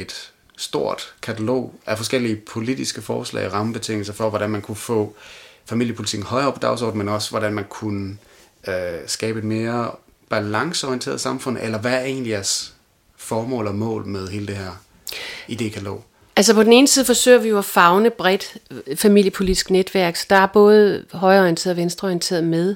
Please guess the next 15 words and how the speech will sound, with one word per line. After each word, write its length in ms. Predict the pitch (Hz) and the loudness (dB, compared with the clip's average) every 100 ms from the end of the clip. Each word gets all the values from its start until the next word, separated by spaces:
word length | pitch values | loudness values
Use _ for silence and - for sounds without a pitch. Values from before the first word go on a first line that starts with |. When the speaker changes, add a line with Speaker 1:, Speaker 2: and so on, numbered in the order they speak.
| - - | -4 -2
Speaker 2:
i 80 | |
netværket, 600 | 180 170 180 190 175 175 - - - - | 0 0 -2 -4 -4 -6 -10 -18 -16 -4
og 120 | 175 | 0
rigtig 240 | 180 208 | 2 4
mange, 300 | 190 165 190 | 4 4 4
der 60 | 190 | 2
slet 240 | - 175 | 0 -2
ikke 120 | 190 - | -2 -4
definerer 420 | 175 175 170 165 | -4 -2 -2 -2
sig 160 | - | -4
som 140 | - 165 | -4 -4
hverken 380 | 156 156 165 175 | -4 -4 -4 -6
højre 220 | 160 160 | -4 -4
eller 120 | 170 | -4
venstre. 360 | 160 165 - | -4 -6 -6